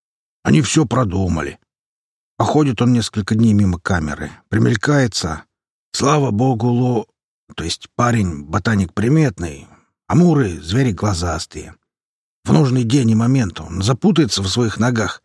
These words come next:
споткнётся и потеряет ключи. А тут, как назло, тревога. Элита со свитой пожалует. Дальше дело за Мурами", — закончил излагать Клепан. "Не знаю", —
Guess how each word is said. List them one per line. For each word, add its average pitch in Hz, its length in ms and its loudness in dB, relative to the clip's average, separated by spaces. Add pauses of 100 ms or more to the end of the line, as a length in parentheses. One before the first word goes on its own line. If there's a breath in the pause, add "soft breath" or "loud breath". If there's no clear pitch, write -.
(220)
споткнётся 151 680 0
и 98 140 -2
потеряет 143 460 2
ключи. 107 480 -4 (320)
А 127 140 0
тут, 196 260 2
как 151 200 0
назло, 127 300 0
тревога. 95 640 -2 (340)
Элита 135 380 0
со 98 160 -2
свитой 87 360 -6
пожалует. 76 640 -8 (600)
Дальше 139 300 0
дело 104 220 -2
за 78 120 -4
Мурами", — 78 500 -12 (400)
закончил 92 480 -4
излагать 80 380 -6
Клепан. - 440 -12 (1200)
"Не 98 320 2
знаю", — 90 580 -2